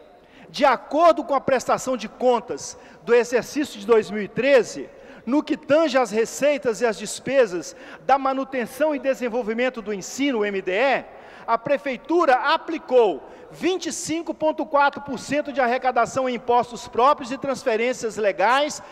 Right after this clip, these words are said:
na educação. Para a composição do limite constitucional de vinte e cinco por cento, a prefeitura, portanto, inclui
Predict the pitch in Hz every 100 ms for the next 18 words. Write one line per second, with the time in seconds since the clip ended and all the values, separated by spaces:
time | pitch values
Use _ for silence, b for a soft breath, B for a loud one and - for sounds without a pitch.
0 | B - 254 262 277 269 - - 220 185
1 | - B B B - 302 302 294 - 277
2 | 226 233 - 311 277 247 240 285 285 269
3 | 254 - - 240 240 226 196 226 214 -
4 | 226 - 202 - 285 302 - 151 B B
5 | B 226 285 294 285 247 - 330 339 202
6 | - - 311 - 320 339 285 330 392 392
7 | 330 339 185